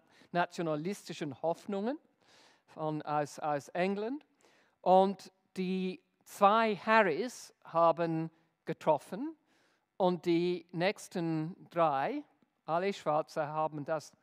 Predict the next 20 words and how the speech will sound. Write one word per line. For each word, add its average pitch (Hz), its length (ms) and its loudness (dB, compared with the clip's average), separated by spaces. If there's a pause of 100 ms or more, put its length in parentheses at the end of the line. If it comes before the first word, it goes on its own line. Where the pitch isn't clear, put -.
(480)
nicht 165 300 -8
erreicht. 165 560 -8 (300)
Und 156 260 -6
das 156 260 -2
war, 151 320 0 (380)
äh, 156 300 -2
natürlich 170 720 -4
nachher 165 720 -2 (440)
von 160 280 0 (120)
unglaublich 214 960 4 (160)
schrecklicher 196 840 -6
Rassismus 165 840 -4 (260)
kritisiert. 151 680 -10
Ein, 165 160 -6
nur 202 260 0
ein 175 280 -2 (360)
ganz, 240 360 -4
ganz 208 340 -2
kleiner 185 440 0
Prozentsatz. - 960 -10